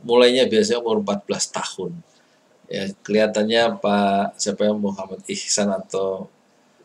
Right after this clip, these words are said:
eh, Mat Gembong atau Bang Mandor ini termasuk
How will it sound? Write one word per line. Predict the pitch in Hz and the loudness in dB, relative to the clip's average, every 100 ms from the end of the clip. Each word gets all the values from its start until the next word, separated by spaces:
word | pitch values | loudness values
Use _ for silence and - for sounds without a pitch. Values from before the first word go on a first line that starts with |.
| _ | _
eh, | 151 - - 104 98 92 | -16 -16 -12 -10 -8 -10
Mat | 95 95 | -12 -10
Gembong | - 98 95 104 101 | -2 -2 2 2 2
atau | 98 - 98 95 98 - _ - | -2 -4 -6 -6 -8 -14 _ -16
Bang | - 87 92 | -10 -10 -6
Mandor | 95 101 101 98 | -4 0 2 2
ini | 98 117 120 - _ _ _ _ _ | 0 -2 -2 -6 _ _ _ _ _
termasuk | 104 101 95 - 104 | -8 -6 -4 0 0